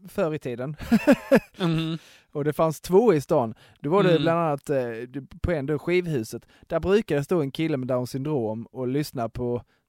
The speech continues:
Speaker 1: eh, han bara p-, tryckte play på det den förra kunden hade lyssnat på, liksom.
Speaker 2: Ja.
Speaker 1: Och han kunde ju aldrig låtarna, hörde man. Men
Speaker 2: <laughs>
Speaker 1: det tyckte inte, det tyckte inte
Speaker 2: Det
Speaker 1: han.
Speaker 2: spelar ingen roll, det är så himla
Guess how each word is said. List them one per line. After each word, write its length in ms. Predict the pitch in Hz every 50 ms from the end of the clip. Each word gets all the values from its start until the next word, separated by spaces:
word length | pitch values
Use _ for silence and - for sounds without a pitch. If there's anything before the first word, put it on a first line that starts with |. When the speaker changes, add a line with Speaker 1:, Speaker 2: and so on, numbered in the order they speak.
| _ _ _ -
Speaker 1:
eh, 720 | - 67 76 90 92 95 95 98 - - - - 85 98 107
han 120 | 107 123
bara 220 | 143 165 165 156 139
p-, 180 | - - - -
tryckte 300 | - 170 151 - 151 143
play 300 | - 175 156 127 120 117
på 120 | - 139
det 160 | 143 143 139
den 140 | 127 131 135
förra 320 | - 156 143 139 123 110 117
kunden 320 | - 165 147 131 120 117
hade 180 | 131 123 123 135
lyssnat 380 | 151 160 - - 110 90 -
på, 100 | - -
liksom. 220 | - - - - 151 165
Speaker 2:
Ja. 300 | 165 139 127 131 156 165 - _ _ - - 165 - -
Speaker 1:
Och 80 | 131 127
han 160 | 151 165 160
kunde 320 | - - 180 190 190 175
ju 100 | 143 135 - - _ _
aldrig 460 | 180 196 220 233 233 208 165 143 143
låtarna, 640 | 156 175 202 190 - - 135 127 123 117 120 120 - _ _ _ _ _ _ _ _ _ _
hörde 320 | - 151 165 165 147 135
man. 320 | 127 127 120 120 120 120 - _ _ _ _ _
Men 200 | - - 127 135 139
Speaker 2:
<laughs> 80 | 190 180
Speaker 1:
det 180 | 190 226 220 185
tyckte 300 | 147 185 165 147 - 165
inte, 180 | 151 147 - - -
det 200 | - 196 196 170
tyckte 260 | - 165 147 - 143
inte 140 | 131 113 123
Speaker 2:
Det 60 | 120
Speaker 1:
han. 120 | 135 131 123
Speaker 2:
spelar 360 | - 110 196 190 185 185 185
ingen 280 | 185 180 175 190 180 165
roll, 240 | 185 196 180 160 151
det 80 | 165
är 80 | 175 170
så 140 | - - 180
himla 220 | 160 151 170 -